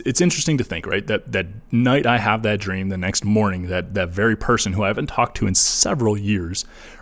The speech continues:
reaches out and sends me a text saying, "Hey, I, I heard your show." There's, you,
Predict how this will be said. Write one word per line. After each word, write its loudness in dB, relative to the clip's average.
reaches 2
out 4
and -2
sends 0
me -6
a -8
text -2
saying, -6
"Hey, -6
I, -2
I 0
heard -4
your -10
show." -8
There's, 2
you, -6